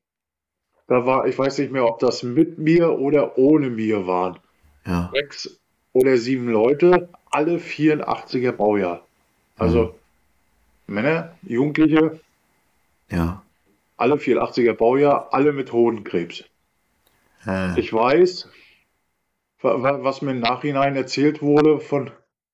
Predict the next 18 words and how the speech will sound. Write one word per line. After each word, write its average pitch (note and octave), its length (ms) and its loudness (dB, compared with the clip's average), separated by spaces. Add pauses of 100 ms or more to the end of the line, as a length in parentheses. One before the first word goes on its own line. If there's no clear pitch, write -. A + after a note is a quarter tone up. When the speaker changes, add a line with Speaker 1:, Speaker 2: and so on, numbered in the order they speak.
(520)
Speaker 1:
dass - 320 -4
ein C#3 340 -2
einziger B2+ 500 0
davon A#2+ 380 -2
noch B2 220 -2
überlebt A2 540 0
hatte. - 300 -4 (960)
Speaker 2:
Okay. F#2 360 -4 (1400)
Speaker 1:
Die C#3+ 200 0
waren C#3 280 0
aber - 420 -2 (100)
alle D#3 500 0 (480)
am A2+ 180 -6 (160)
Anfangsstadion. G2 1300 -8 (840)
Speaker 2:
Hm. F2+ 280 0
Speaker 1:
Also A2+ 500 0 (600)
früh E3 240 2
entdeckt, D3 540 -2